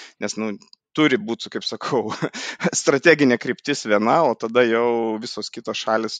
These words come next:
ir, ir, ir ne tik šalys, komandos turi, turi prie to prisiderinti ir, ir,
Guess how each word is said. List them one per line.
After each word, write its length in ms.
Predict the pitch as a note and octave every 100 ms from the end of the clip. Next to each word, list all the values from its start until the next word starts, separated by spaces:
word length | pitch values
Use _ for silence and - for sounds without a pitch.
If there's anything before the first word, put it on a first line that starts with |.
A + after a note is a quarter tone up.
| -
ir, 240 | G#2 G#2
ir, 260 | G#2 G#2 G2+
ir 180 | G#2+ G#2
ne 140 | G#2 G2+
tik 160 | A2
šalys, 340 | - G#2+ G2 -
komandos 580 | G2+ G2+ G#2 F#2+ - - -
turi, 260 | G2+ G2+
turi 240 | - G#2 G2
prie 200 | G2+ G2+
to 220 | G#2+ G#2 G#2 F#2+ F#2 G2
prisiderinti 880 | - - - D#2+ - C3 D3 - B2+
ir, 200 | A#2 A2+ G#2
ir, 280 | A2+ A2